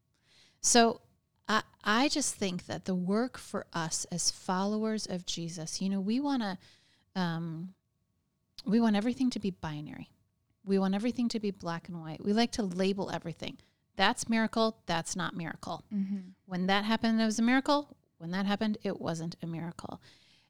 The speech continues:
Speaker 1: And I just think that our God is so grand and so generous and so vast that,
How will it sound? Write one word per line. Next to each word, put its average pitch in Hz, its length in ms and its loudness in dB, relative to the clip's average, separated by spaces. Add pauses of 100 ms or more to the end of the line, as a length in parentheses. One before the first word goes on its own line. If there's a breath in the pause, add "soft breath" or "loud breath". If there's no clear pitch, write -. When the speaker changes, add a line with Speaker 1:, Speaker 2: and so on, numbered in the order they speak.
Speaker 1:
And 202 100 -4 (140)
I 311 260 2
just 220 360 2
think 185 520 -4 (220)
that 180 160 -8
our 190 220 -2
God 175 500 -4
is 175 180 -4
so 202 920 -2 (100)
grand 160 540 -10 (440)
and 180 180 -4
so 220 440 -2
generous 170 840 -6 (520 soft breath)
and 190 220 2
so 233 520 2
vast 175 840 -6 (500)
that, 175 380 -2